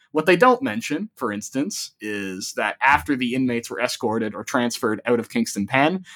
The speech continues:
they arrived at Millhaven, where every single inmate was forced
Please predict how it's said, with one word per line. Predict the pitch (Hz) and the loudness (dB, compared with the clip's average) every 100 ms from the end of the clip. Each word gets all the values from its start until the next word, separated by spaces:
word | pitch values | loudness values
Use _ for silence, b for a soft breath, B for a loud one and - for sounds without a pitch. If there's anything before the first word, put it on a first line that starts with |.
| B - | B -4
they | 110 | 0
arrived | 110 110 104 | 2 2 0
at | - | 2
Millhaven, | 135 151 151 160 175 190 b b _ | 6 6 6 4 2 -2 b b _
where | 120 127 | 0 2
every | 139 170 | 4 4
single | 165 151 147 123 | 4 4 4 4
inmate | 135 143 156 - | 4 4 4 0
was | 123 | -6
forced | - 127 123 - - | -2 2 2 0 -10